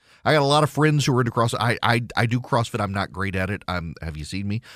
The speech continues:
Um, mine's the big diet problem I gotta work on. But nonetheless,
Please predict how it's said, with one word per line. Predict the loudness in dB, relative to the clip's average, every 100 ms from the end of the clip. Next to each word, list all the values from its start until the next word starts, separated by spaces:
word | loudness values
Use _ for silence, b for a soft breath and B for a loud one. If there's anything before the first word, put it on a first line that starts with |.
| B -4
Um, | 0 2 4 2 0 -6
mine's | -4 -2 -4
the | -4
big | -6 -2
diet | 0 0 -2
problem | -4 -4 -2 -4
I |
gotta | -4 -4
work | -6 -4
on. | -4
But | -2
nonetheless, | -2 -2 -2 -2 -4